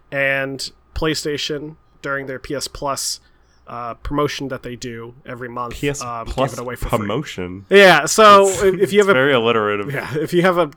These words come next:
Speaker 1: I don't think it's actually called that, but if you have a P S Plus account, they give you free games, and I got a free game, um, and it was Modern Warfare two, the remastered version. So, uh, yeah,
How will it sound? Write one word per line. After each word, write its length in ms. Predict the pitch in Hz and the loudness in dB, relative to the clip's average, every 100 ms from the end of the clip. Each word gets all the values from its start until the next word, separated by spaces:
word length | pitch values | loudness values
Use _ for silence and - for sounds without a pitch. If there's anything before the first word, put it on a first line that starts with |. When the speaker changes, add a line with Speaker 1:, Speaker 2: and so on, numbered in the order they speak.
| _ _ - | _ _ -6
Speaker 1:
I 120 | 143 | -4
don't 160 | 135 | -4
think 120 | 131 113 | -8 -14
it's 140 | - | -12
actually 220 | 117 - | -12 -12
called 240 | - 127 117 | -10 -10 -10
that, 160 | 113 | -8
but 100 | 147 | -4
if 100 | 143 | -2
you 80 | 165 | 2
have 120 | 165 | 2
a 40 | 151 | 2
P 120 | 170 | 0
S 120 | 151 | 0
Plus 200 | - 147 | 0 0
account, 340 | 156 143 135 | 0 0 -2
they 80 | 131 | -2
give 180 | 123 143 | -6 -6
you 100 | 131 | -8
free 180 | - 127 | -12 -14
games, 480 | 113 110 135 147 - | -14 -14 -10 -10 -10
and 600 | 156 143 143 127 143 110 - | -6 -4 -4 -8 -12 -16 -8
I 120 | 156 | -2
got 100 | 156 | 0
a 60 | 143 | 0
free 160 | - 127 | -4 -8
game, 400 | 127 123 123 - | -8 -10 -12 -18
um, 260 | 123 117 117 | -16 -14 -14
and 80 | 120 | -16
it 60 | |
was 160 | 117 110 | -16 -16
Modern 240 | 120 120 | -14 -14
Warfare 260 | 117 113 110 | -14 -14 -16
two, 240 | - 110 113 | -18 -20 -8
the 80 | 151 | -2
remastered 440 | 156 135 120 110 | 0 0 -4 -8
version. 300 | 110 101 - - _ _ | -14 -16 -18 -20 _ _
So, 360 | - 156 143 | 0 2 4
uh, 260 | 139 135 135 | 2 -2 -2
yeah, 200 | 151 262 | 2 2